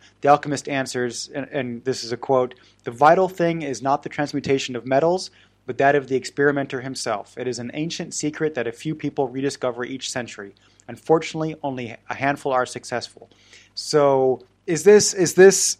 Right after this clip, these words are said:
a, y-, you know, is this an influence from the occult revival where he's, like, saying that, that the, the transmutation is within oneself and it's like spiritual alchemy? Um, you know, hard to say exactly, but obviously this was in the twentieth century, so.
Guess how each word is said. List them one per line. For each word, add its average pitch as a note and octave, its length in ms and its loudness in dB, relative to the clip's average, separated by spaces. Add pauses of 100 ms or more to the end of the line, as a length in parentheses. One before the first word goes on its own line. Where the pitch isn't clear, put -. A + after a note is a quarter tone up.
a, C#3+ 420 4
y-, C#3+ 80 -10 (1040)
you E3+ 260 -8
know, D#3 80 4
is D3+ 80 2
this E3 120 0
an E3 60 -4
influence E3 380 -2
from C#3+ 140 -8
the C3+ 60 2
occult D#3 260 0
revival C#3+ 640 4
where C3+ 200 0
he's, C3 140 0
like, A#2+ 340 0 (600)
saying C3+ 320 0
that, C3 260 -4
that C3 300 0
the, C3+ 240 -2
the C#3 100 -6
transmutation C#3 680 0
is C3 160 -6
within C3+ 380 -2
oneself C#3 560 2
and A2 120 -6
it's A2 120 -10
like G2+ 140 -6
spiritual B2 420 -4
alchemy? B2+ 580 -4 (440)
Um, A2 400 -6
you D#3 140 -4
know, A#2+ 440 -2
hard E3 280 4
to C#3 80 -2
say C3 260 2
exactly, B2+ 520 2
but A2+ 260 -4
obviously A#2+ 320 -2
this A2 140 -10
was A#2 100 -10
in A2+ 80 -18
the A2 60 -14
twentieth A#2 320 -8
century, A2+ 420 -6
so. G2 320 -10